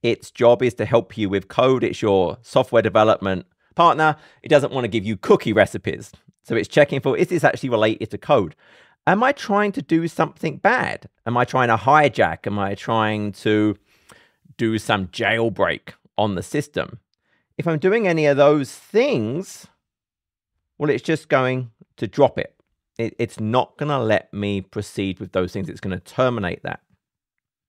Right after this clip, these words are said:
But assuming it's not doing any of that, well, now it's gonna go, and I talked about all these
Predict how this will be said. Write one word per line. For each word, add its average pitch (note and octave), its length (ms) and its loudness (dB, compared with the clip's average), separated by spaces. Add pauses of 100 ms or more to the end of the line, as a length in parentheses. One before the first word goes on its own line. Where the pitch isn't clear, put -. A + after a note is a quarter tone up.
(640)
But D3 100 -4
assuming A3+ 360 -2
it's C#3+ 200 -2
not E3 440 2
doing C#3 300 2
any B2 220 -2
of G#2 200 -2
that, C#3+ 440 2 (580)
well, D3+ 120 -4
now A3+ 240 2
it's D3 140 0
gonna D#3+ 220 -2
go, F#3 540 4
and C3 140 -2
I D3 80 0
talked - 180 -4
about D#3 160 2
all E3 180 2
these G#3 280 0